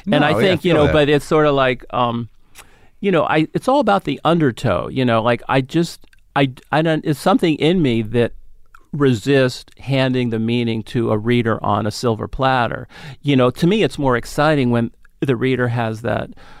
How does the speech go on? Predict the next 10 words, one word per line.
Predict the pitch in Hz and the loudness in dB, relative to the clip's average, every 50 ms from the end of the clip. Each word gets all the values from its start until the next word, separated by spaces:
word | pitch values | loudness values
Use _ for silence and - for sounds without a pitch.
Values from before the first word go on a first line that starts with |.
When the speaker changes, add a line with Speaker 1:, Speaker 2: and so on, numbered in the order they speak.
| - - - - - | -20 -20 -8 -2 2
Speaker 1:
O | 127 127 123 123 | 2 4 4 4
M | 120 117 117 113 - - | 4 2 2 0 0 0
F | 131 123 120 - - | 0 0 0 -2 -6
G | - - 131 143 151 | -4 0 2 2 4
moment | 139 120 113 110 107 107 107 107 | 4 4 4 2 2 0 -2 -2
of | 107 101 117 | -4 -4 -2
like, | 110 107 104 - - - - | -2 -2 -2 -4 -6 -12 -18
"Christ, | - - - - 180 226 202 110 98 - - | -16 -14 -8 -4 -2 -2 -2 -2 -4 -6 -8
this | - 220 - | -8 -8 -6
stuff | - - 185 - - | -2 0 0 0 0